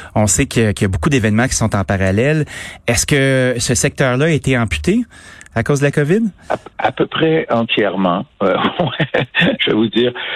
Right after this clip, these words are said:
Speaker 2: c'est ce qui arrive. On pouvait, on, on pouvait pas se permettre de, de, de rassemblement sur le site en dehors des gradins. Donc, on, on fallait respecter la di-,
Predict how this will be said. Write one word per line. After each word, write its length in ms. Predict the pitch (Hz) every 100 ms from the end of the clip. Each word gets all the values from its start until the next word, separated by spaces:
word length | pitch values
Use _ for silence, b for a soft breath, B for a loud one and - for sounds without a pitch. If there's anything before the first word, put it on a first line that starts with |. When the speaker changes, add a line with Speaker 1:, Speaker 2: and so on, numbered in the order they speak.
| B
Speaker 2:
c'est 100 | -
ce 100 | 110
qui 120 | - 104
arrive. 260 | 104 117 B B
On 120 | - -
pouvait, 260 | 107 113 -
on, 180 | 110 113
on 80 | 107
pouvait 180 | - 113
pas 140 | 147
se 60 | 143
permettre 320 | 123 120 120
de, 400 | 107 101 92 87 -
de, 280 | 98 92 -
de 100 | 98
rassemblement 580 | 104 113 120 107 101 117 117 -
sur 200 | 127 101
le 120 | 95 90 -
site 140 | 117 - _
en 120 | 98
dehors 280 | 95 101 117
des 140 | 101 92
gradins. 380 | 107 92 98 95
Donc, 180 | 95 101
on, 60 | 90 - _ _ _
on 120 | 85 85 -
fallait 220 | 87 87
respecter 400 | 82 92 - -
la 100 | 110
di-, 60 | 104